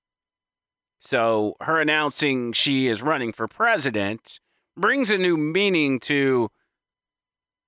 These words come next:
throwing your hat in the ring. But she was asked right after she announced that, uh, she was running for president, after she came off the stage,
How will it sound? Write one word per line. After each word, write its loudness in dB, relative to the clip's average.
throwing 2
your 0
hat -2
in 0
the 0
ring. 0
But -2
she 2
was 0
asked 0
right 0
after -2
she 0
announced -2
that, -2
uh, 0
she -6
was -8
running -2
for -20
president, -2
after -6
she -6
came -2
off 0
the -20
stage, -6